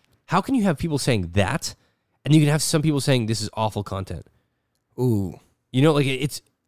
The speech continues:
Speaker 2: I know a good reason here.
Speaker 1: What is it?
Speaker 2: Um, I, I did this, like, branding thing. Uh, like, a, I, I used to work on, like, r-, company rebrands and stuff like this. Um, so one of the,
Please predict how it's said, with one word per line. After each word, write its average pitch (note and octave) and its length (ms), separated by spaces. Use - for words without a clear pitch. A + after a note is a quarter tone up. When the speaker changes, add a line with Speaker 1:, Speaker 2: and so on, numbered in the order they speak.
Speaker 2:
I A2+ 120
know A2 100
a G2+ 40
good G2 140
reason G2 280
here. G2+ 200
Speaker 1:
What G2+ 120
is G2+ 60
it? G2 80
Speaker 2:
Um, F#2 140
I, C#3+ 220
I C#3+ 40
did F3+ 140
this, E3+ 200
like, B2 180
branding A#2 600
thing. F#2 360
Uh, F2+ 360
like, - 160
a, A2 200
I, A#2+ 160
I B2+ 40
used C#3 140
to C#3 60
work B2 140
on, A2 100
like, G#2+ 200
r-, - 140
company B2 420
rebrands G#2 1080
and E2 360
stuff - 220
like G2+ 100
this. A2 280
Um, G2+ 460
so - 160
one C#3 100
of D#3+ 80
the, D3 80